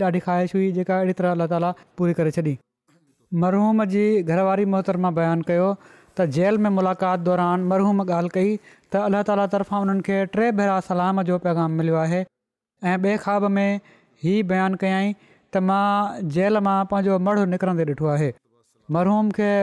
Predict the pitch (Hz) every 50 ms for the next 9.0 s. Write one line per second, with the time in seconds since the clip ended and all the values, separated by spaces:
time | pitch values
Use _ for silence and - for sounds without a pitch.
0 | 180 156 175 175 185 190 180 - 208 202 - _ - 180 170 170 185 185 196 190
1 | 185 185 - - 180 180 175 170 175 175 170 180 190 - - _ _ _ _ _
2 | _ _ 151 143 170 185 202 202 190 175 175 175 175 175 175 175 175 185 185 -
3 | - - - _ _ _ 170 170 170 180 185 185 190 190 180 - - 175 165 -
4 | 202 185 170 180 190 202 - _ _ _ _ _ _ _ _ _ _ - 190 185
5 | - - 208 208 208 185 180 175 175 175 175 170 185 165 165 165 170 170 170 185
6 | 190 - _ _ _ _ _ _ _ _ - 196 196 - 208 208 196 185 180 -
7 | - 180 170 170 160 170 180 196 185 - _ _ _ _ _ _ _ _ _ -
8 | 190 196 - - 214 202 196 - 202 190 185 180 - - 190 180 185 185 170 175